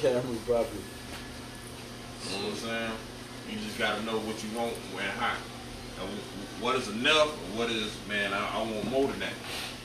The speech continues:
Speaker 2: I don't want, because, like I said, they gonna throw some shit up at you. And you gotta know, like, you wanna go two fif-, fifteen L sevens, or you wanna go two J Ls.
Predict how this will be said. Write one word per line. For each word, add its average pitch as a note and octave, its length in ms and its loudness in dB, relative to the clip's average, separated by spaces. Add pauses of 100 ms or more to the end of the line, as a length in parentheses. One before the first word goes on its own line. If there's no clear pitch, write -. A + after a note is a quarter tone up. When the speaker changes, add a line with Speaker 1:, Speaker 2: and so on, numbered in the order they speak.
(240)
Speaker 2:
I G#2+ 120 0
don't G#2+ 180 -2
want, C3 200 -4 (1400)
because, A2 600 -2 (1300)
like F#2+ 100 -6
I - 40 -6
said, A2 300 0
they G#2+ 140 2
gonna G#2 140 -2
throw D#3 240 0
some - 160 -6
shit - 180 -2
up - 160 -2
at E3 200 8
you. - 40 -6 (2250)
And F#2 220 -4 (1000)
you - 80 -8
gotta F2+ 220 -4
know, F2 160 -4 (500)
like, F2+ 180 -4
you G#2+ 80 -4
wanna G#2+ 140 -2
go F#2+ 160 0 (160)
two C3 60 -4
fif-, B2 420 -4
fifteen A2+ 420 -2
L G#2+ 140 0
sevens, C3+ 480 2 (160)
or - 60 -6
you G2 160 -4
wanna G2+ 180 -4
go F#2+ 140 -4 (100)
two A2 80 -6 (160)
J A2+ 400 4
Ls. B2 220 2